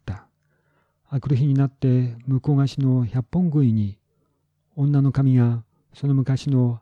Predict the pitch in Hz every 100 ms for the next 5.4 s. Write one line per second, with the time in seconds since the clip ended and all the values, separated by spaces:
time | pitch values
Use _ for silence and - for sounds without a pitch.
0 | _ 127 - 175 - 180 151 135 139 135
1 | 117 107 _ _ _ 123 135 135 117 135
2 | 170 170 185 156 147 165 165 127 123 -
3 | 110 - 104 92 _ _ _ _ _ _
4 | _ _ _ _ - 147 147 139 135 131
5 | 120 123 120